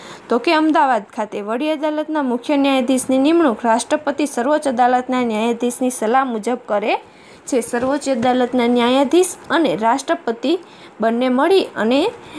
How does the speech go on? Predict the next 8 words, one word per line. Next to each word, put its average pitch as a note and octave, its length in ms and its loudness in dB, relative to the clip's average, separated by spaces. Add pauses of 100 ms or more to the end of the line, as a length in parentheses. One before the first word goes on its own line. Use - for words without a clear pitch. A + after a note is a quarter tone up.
(180)
રાજ્યના B3 600 2
વડી B3 280 2
અદાલતના B3 600 0
ન્યાયાધીશની A3 720 -2 (100)
નિમણૂક F#4+ 420 4
કરે A#3+ 300 0
છે. A#3 260 -2 (540)
ન્યાય-, C#4 260 2